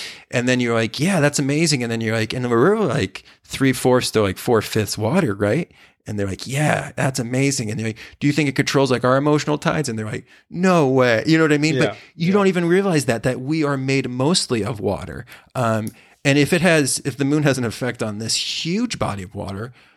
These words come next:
Speaker 1: it's almost, um, arrogant to say it's not gonna have an effect on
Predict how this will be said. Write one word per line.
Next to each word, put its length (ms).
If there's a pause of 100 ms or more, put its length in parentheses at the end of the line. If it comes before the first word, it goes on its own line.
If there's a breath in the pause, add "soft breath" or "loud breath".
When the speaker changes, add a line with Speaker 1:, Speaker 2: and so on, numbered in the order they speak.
(180 soft breath)
Speaker 1:
it's 180
almost, 560 (380)
um, 640 (480)
arrogant 480
to 80
say 220
it's 120
not 200
gonna 120
have 360
an 160
effect 400
on 240